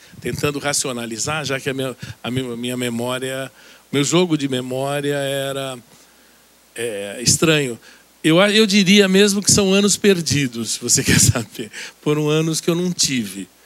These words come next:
Até explico um pouquinho, eh, explicaria, não sei como, magicamente, que eu não aparento a idade que eu tenho. Eh, eu tenho sessenta e três anos.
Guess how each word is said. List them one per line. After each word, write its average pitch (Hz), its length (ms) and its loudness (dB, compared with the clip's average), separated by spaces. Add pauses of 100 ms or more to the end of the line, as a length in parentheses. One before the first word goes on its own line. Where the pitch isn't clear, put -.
(180)
Até 202 320 0
explico 175 600 0
um 151 80 -6
pouquinho, 147 680 -6 (420)
eh, 127 120 -8
explicaria, 151 920 -2
não 123 380 -10
sei 160 220 0
como, 147 380 -4
magicamente, 139 1040 -2 (380)
que - 100 0
eu 156 40 2
não 165 80 0
aparento 160 400 0
a 156 40 0
idade 143 300 -2
que - 80 -8
eu 147 80 -2
tenho. 120 360 -8 (600)
Eh, 107 420 -8
eu 107 80 -10
tenho 131 160 -8
sessenta 135 380 -2
e 139 40 -2
três 143 340 -2
anos. 107 420 -10